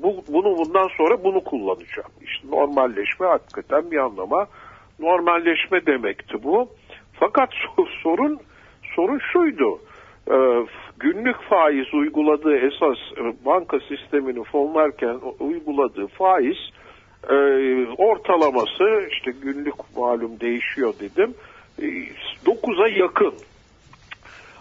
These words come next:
Aa, şimdi dolayısıyla yedi buçuk zaten uygulamadığı politika faizi yedi buçukta, öbürkü yüzde dokuza yakın. Ee, ve bir daraltma yapmaya kalktığı zaman, e,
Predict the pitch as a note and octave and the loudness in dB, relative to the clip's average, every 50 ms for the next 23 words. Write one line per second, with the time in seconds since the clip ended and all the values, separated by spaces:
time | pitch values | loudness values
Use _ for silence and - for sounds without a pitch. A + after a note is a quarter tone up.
0 | _ - C3+ B2+ B2+ B2 A#2 A2+ A2 G2 G2 - F2+ F#2 - - - - D3 C#3+ | _ -2 2 4 6 6 6 6 4 4 2 0 0 -4 -6 -6 -6 -4 -6 0
1 | C3+ D3 D3+ E3+ F#3+ G3+ G3 - - A3 G3 G3+ F#3 D3 C#3 D#3+ F#3 F3+ G#3 F#3+ | 2 2 4 4 2 2 0 -2 -4 0 2 2 2 4 2 2 2 0 -2 -4
2 | F#3 F3 - - D3 - _ - - - _ _ - _ _ - - D3+ D#3+ F3+ | -4 -6 -4 -4 -6 -6 _ -14 -14 -14 _ _ -20 _ _ -6 2 4 4 4
3 | F3 - F3 D3 C#3+ C#3+ C#3 C#3 D3 C#3+ C#3+ C#3 C3+ C3 B2+ A2+ B2 A#2+ A#2+ A2+ | 4 2 -2 0 2 0 0 0 2 2 2 2 4 2 0 2 2 2 2 2
4 | G#2 - - - C#3 C3 B2+ - - A#2+ - B2+ A#2 - - B2 A2 G#2 F#2+ F#2 | 2 0 0 0 0 0 0 -8 -10 -2 0 0 0 0 0 0 0 0 0 -4
5 | - - G#2 - C#3 E3+ B3 A#3 A3 G#3 - - A3 - _ - A3 A3+ A3+ F#3 | -8 -12 -4 -4 -4 -4 -4 -6 -6 -6 -6 -8 -12 -12 _ 0 2 2 2 0
6 | - - E3+ E3+ D#3+ D#3 C#3 - - B2+ A2+ A2+ B2+ B2+ A2+ A#2+ - G2 F2+ - | 0 0 0 0 0 -2 -4 -4 -8 -14 -10 -8 -6 -8 -8 -6 -8 -8 -4 -2
7 | C#3+ C#3 - - G3+ - A3+ G#3+ G#3+ G#3+ G#3 G#3+ - A3+ A3 G#3+ - - - - | -4 -4 -2 -8 -2 0 2 4 4 2 0 0 -2 -2 -2 -2 -8 -18 -20 -20
8 | - - - - - - _ _ _ - - D3+ D#3 D#3+ D3+ D3+ D3+ C#3+ C#3 C3+ | -20 -20 -20 -20 -20 -20 _ _ _ 0 2 4 4 6 4 4 4 4 4 4
9 | B2+ A#2+ G#2+ A#2+ B2 C3+ F3+ G3 G3 F#3+ D#3 - - - - - - D#3+ E3+ D#3+ | 2 2 0 -2 -2 0 2 4 4 4 2 -2 -6 -12 -16 -12 -2 0 0 0
10 | C#3+ C3 - C#3+ D3 D#3 E3 E3+ E3+ - - G#3 G#3 G3+ F3 C#3+ A#2+ - - C3 | 0 0 2 2 4 4 4 2 2 -2 0 2 4 4 4 2 2 0 -2 0
11 | B2 A2+ A#2 A#2 _ - F#3 F3+ D#3 - - - E3 D#3 B2+ - - A2+ - - | 2 2 2 0 _ 2 2 2 2 -4 -4 -2 -2 -2 0 0 -2 0 2 2
12 | G#3 B3+ C4+ - - - - - - - - _ _ - - | 2 2 2 -2 -8 -18 -20 -20 -20 -20 -20 _ _ -6 0